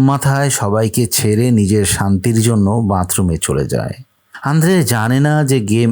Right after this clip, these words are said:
এখনো চলছে, কিন্তু ঠিক তখনই যখন আন্দ্রে এটা বুঝতে পারে, সে হেলমেট নিচে নামায়, কিন্তু পেছনে থাকা একজন সন্ত্রাসী তার উপর গুলি চালিয়ে দেয়, যার ফলে আন্দ্রে সেখানেই মাটিতে লুটিয়ে পড়ে। আন্দ্রে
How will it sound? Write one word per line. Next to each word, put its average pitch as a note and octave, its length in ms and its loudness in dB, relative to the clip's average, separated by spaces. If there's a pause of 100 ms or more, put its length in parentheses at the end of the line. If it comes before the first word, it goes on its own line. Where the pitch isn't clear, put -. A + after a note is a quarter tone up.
(160)
এখনো C3 380 0
চলছে, - 480 -2 (260)
কিন্তু G2+ 320 0
ঠিক - 160 -2 (100)
তখনই A#2 440 0 (300)
যখন C#3+ 320 0 (140)
আন্দ্রে A#2 380 2
এটা C3+ 220 -2
বুঝতে F#2+ 440 -2
পারে, B2 280 -2 (160)
সে - 240 -2
হেলমেট G2 540 2
নিচে G2+ 320 2
নামায়, G#2+ 440 0 (240)
কিন্তু F3 360 0
পেছনে D3 420 0
থাকা C#3+ 360 -2
একজন A#2+ 340 0
সন্ত্রাসী G#2+ 680 -2
তার G#2 240 -2
উপর G2+ 220 -2 (140)
গুলি G2 300 2
চালিয়ে C#2+ 400 -4
দেয়, - 280 -4 (380)
যার F3+ 260 2
ফলে F#3 300 2 (200)
আন্দ্রে A#2+ 300 2 (140)
সেখানেই B2 560 0 (100)
মাটিতে G2+ 460 0
লুটিয়ে E2+ 420 0
পড়ে। - 300 -6 (380)
আন্দ্রে E3 380 0